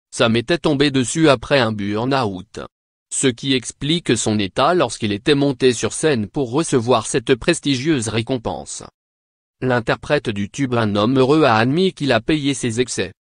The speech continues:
William Shelley a joué franc jeu en revenant sur la période de sa vie où la cocaïne faisait partie de son quotidien.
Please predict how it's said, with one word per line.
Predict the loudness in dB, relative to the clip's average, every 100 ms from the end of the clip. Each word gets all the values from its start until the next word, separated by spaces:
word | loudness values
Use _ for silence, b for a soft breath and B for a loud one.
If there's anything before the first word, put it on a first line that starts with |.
| _ 0
William | 2 4 4 2
Shelley | 0 2 2
a | 2 0
joué | -2 -2
franc | -2 0 0
jeu | 4 6
en | 6
revenant | 4 4 4 2 2
sur | 0 0 2
la | 2
période | 2 2 4 2 2
de | -2
sa | -2 -2
vie | -2 -4 -2
où | 2
la | 2
cocaïne | 2 0 2 0 0 -2 0
faisait | 0 2 2
partie | 0 -2 -2 -6
de | -2
son | -2 -2
quotidien. | -2 -6 -6 -8 -8